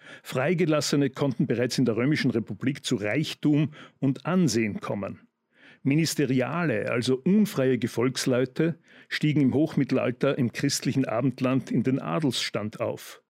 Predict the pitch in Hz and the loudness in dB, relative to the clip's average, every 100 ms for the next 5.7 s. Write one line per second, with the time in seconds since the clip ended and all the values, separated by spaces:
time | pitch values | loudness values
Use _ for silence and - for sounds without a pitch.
0 | _ - 131 143 151 - 143 - 131 - | _ -2 0 2 0 0 -2 0 0 0
1 | 156 135 131 123 123 127 120 120 - 151 | 0 0 0 -2 -4 -2 -2 -2 0 0
2 | 170 139 120 101 107 - - 127 107 110 | 0 -2 -4 -4 -8 -10 -4 -2 -2 -4
3 | 110 135 135 127 139 123 127 123 - 120 | -2 -2 0 0 0 0 0 0 0 0
4 | 113 127 135 123 113 107 107 - 135 113 | 0 0 2 2 0 -2 -6 -2 0 0
5 | 113 123 - - 127 156 | -2 -4 -8 -2 0 0